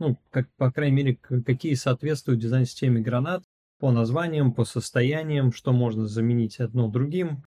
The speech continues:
чтобы это было безболезненно. И мы подготовили целую методологию по переходу на Гранат.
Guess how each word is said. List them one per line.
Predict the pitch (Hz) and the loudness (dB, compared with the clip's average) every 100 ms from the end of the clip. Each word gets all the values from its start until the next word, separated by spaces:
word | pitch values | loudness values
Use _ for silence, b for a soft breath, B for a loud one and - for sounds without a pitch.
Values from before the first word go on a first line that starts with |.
| _ _ | _ _
чтобы | - 127 | -4 0
это | 123 | 2
было | 117 117 | 2 2
безболезненно. | 117 117 120 123 123 113 113 113 | 2 2 4 4 4 2 0 0
И | 127 139 | -2 -2
мы | 185 190 | -2 -2
подготовили | 117 120 - 160 139 113 | -2 -2 -2 -2 0 0
целую | - 156 160 151 143 135 - _ _ - | -2 -4 -2 0 0 -2 -4 _ _ -2
методологию | 123 123 113 127 170 135 113 | 0 0 0 -2 -2 0 -2
по | - 147 139 - | -2 -4 -4 -4
переходу | 127 127 151 143 120 | -6 -4 -4 -2 -2
на | 113 127 131 | 0 0 -2
Гранат. | 110 120 113 110 | -2 -2 -2 -4